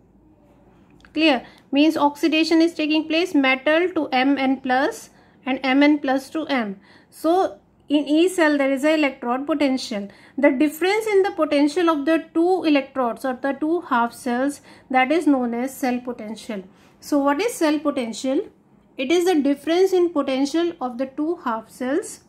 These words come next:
or the two electrodes, that is anode and cathode,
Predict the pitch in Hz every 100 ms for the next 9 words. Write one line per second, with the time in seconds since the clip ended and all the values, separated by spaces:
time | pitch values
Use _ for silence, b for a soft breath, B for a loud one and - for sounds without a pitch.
0 | - 254 277 - 330 370 330 254 - 254
1 | 254 277 - 247 262 262 269 240 262 311
2 | 320 311 302 226 214 220 247